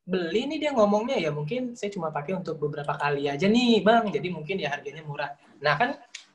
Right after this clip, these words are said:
bisa, ini kalau kita <laughs> cari jalan curangnya, bisa jadi kan dia kayak me-, menggunakan sewajarnya, setelah itu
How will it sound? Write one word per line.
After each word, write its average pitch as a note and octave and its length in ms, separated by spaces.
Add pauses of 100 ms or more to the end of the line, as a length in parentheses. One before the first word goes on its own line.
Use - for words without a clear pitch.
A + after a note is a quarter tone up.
(760)
bisa, A3 380 (200)
ini A#3 220
kalau G3+ 240
kita G#3 240
<laughs> - 800
cari G3+ 320
jalan G3 380
curangnya, G3 480
bisa G#3+ 240
jadi A3 240
kan D#4 260
dia C4 400
kayak G#3+ 340
me-, G3+ 280 (180)
menggunakan F3+ 800
sewajarnya, D#3 640
setelah F3 240
itu D#3+ 220